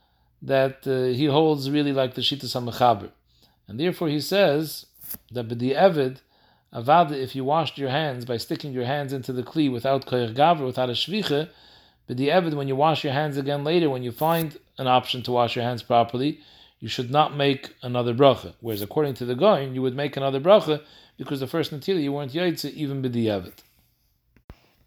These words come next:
Sif Tes, Zok the Mechaber, Chavis Sheyesh B'mayim, Manicha Al Birko, V'noitl Mimeno Liyadayim. So we're talking about over here, a person has a Chavis, and he wants to wash both hands at once. Now,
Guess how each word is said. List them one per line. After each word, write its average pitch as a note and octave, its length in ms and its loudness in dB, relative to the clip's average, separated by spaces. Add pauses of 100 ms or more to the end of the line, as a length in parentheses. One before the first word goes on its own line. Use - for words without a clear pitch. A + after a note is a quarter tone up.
(200)
Sif - 460 2
Tes, D3+ 480 4
Zok F3+ 220 -2
the F#3 80 -4
Mechaber, C#3 500 2
Chavis G#3 480 2
Sheyesh D#3 540 0
B'mayim, C3+ 640 0 (680)
Manicha D3+ 500 0
Al C#3 240 4
Birko, F#3 600 2
V'noitl E3+ 480 -2
Mimeno D3+ 480 -2
Liyadayim. A2+ 600 0 (640)
So - 120 -16
we're B2+ 60 -8
talking A3+ 280 0
about F3 160 4
over D3+ 100 0
here, D3 180 2
a C#3+ 40 0
person G3 340 -2
has C#3+ 260 0
a C3 60 0
Chavis, C3+ 720 2 (600)
and C3 120 -6
he E3 80 0
wants G#3+ 300 2
to F#3 60 0
wash E3+ 320 6
both D#3 320 2
hands C#3 320 -2
at B2 120 0
once. A2 440 -2
Now, A#2+ 300 -4